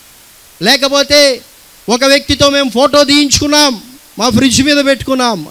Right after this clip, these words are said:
ఆయన మా కొరకు ప్రార్థన చేస్తున్నాడు. No. ఎవరో ప్రార్థన చేస్తే నీ జీవితం బాగుపడదు. నీవు కలిగినటువంటి మరక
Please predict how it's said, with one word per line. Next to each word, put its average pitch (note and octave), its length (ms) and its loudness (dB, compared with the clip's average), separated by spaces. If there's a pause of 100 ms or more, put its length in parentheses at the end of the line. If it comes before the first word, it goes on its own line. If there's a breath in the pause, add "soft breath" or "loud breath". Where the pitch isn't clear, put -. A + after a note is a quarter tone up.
ఆయన A#3 300 -2
మా A#3+ 160 -2
కొరకు A#3 320 -4
ప్రార్థన F#3+ 460 -4
చేస్తున్నాడు. C#3 600 -10 (880)
No. D#3+ 300 0 (1200)
ఎవరో A3+ 440 4
ప్రార్థన G#3+ 480 0
చేస్తే G#3 480 0
నీ F#3 140 0
జీవితం G3 560 0 (140)
బాగుపడదు. B3 680 6 (1500)
నీవు E3 400 0 (140)
కలిగినటువంటి F3 760 -2
మరక G#3+ 460 0